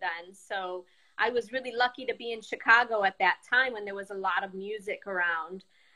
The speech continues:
Um, but that's, yeah, and then, and then now I teach at a university too, so I, I'm always,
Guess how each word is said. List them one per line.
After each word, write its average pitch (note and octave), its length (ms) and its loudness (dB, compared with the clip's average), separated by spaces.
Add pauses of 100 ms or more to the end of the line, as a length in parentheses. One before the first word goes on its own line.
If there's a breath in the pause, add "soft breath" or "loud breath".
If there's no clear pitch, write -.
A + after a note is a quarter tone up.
(120)
Um, F3+ 560 -2 (200)
but B3+ 160 2
that's, D4 320 4
yeah, D4+ 260 2
and C4 120 -6
then, C4+ 320 -2
and B3+ 100 -8
then C4 360 -2
now C4+ 260 2
I C4 140 0 (100)
teach C#4+ 260 -12
at B3 140 -4
a A3+ 60 -12
university G#3 680 -6 (100)
too, C#4+ 160 -6
so B3 200 0
I, G#3 220 8 (120)
I'm A3 220 0
always, G#3+ 680 -2